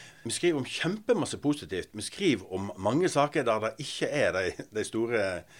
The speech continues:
eh, skillelinjene òg. Men, eh, kanskje det er de sakene som er konfliktfylte, som blir lagt mest merke til.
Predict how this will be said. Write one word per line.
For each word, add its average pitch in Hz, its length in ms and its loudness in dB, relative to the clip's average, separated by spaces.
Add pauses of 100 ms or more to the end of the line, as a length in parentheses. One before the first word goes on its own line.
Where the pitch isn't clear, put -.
(220)
eh, 98 720 -4 (100)
skillelinjene 104 1000 -4
òg. 143 320 2 (500)
Men, 131 320 0
eh, 117 140 -4 (180)
kanskje 165 320 -2
det 143 80 2
er 127 80 -2
de 151 200 4
sakene 127 400 0
som - 120 -8
er 151 120 -2
konfliktfylte, 120 560 -6
som 107 120 -14
blir 117 160 2
lagt 113 160 -8
mest 135 180 -6
merke 147 300 -2
til. 92 220 2